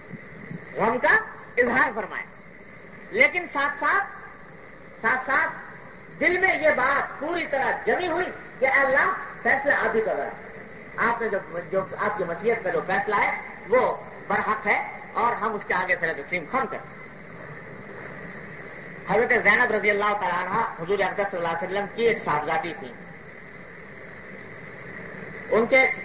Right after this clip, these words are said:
بچے تھے نومولود، بہت کم سن بچے، بیمار تھے،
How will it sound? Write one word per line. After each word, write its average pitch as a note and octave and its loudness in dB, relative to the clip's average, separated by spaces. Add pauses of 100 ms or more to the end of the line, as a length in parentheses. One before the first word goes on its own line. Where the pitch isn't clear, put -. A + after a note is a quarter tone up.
(120)
بچے F#3+ 4
تھے B3+ 6 (2500)
نومولود، G3 4 (1200)
بہت F#3+ 2
کم F#3+ -2
سن A3 4
بچے، D#3+ -4 (500)
بیمار F#3 4
تھے، C#3 -8